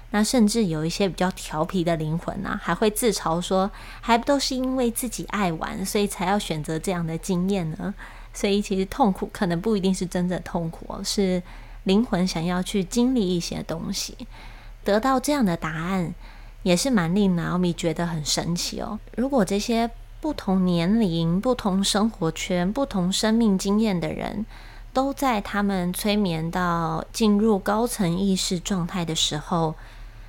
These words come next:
他们的答案都是有如此高的一致性，那么很可能我们每一个人所遇到的生命事件，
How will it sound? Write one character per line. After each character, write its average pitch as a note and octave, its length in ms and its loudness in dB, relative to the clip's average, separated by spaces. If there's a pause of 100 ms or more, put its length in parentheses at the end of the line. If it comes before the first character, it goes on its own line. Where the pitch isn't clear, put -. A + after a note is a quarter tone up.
(260)
他 E4 100 -4
们 C#4+ 140 4
的 F#3+ 140 4
答 D#3 160 0
案 F#3 420 0 (720)
都 A3+ 180 2
是 A3+ 280 0
有 D3+ 280 0
如 D#3+ 220 2
此 - 240 0
高 E3+ 240 2
的 E3 140 0
一 D#3+ 200 -4
致 G3+ 240 0
性， E3 380 -2 (600)
那 D#4+ 100 2
么 G3 120 6
很 F3 220 0
可 E3 240 -2
能 D3+ 240 -4
我 D#3 60 -2
们 D#3 180 -2
每 D3+ 160 -2
一 D#3+ 180 0
个 F3+ 160 0
人 D3+ 240 -2
所 D#3+ 220 -2
遇 F3 180 2
到 F3+ 220 2
的 D#3 400 0
生 F#3+ 240 2
命 F#3 180 4
事 G3 280 2
件， E3 360 -2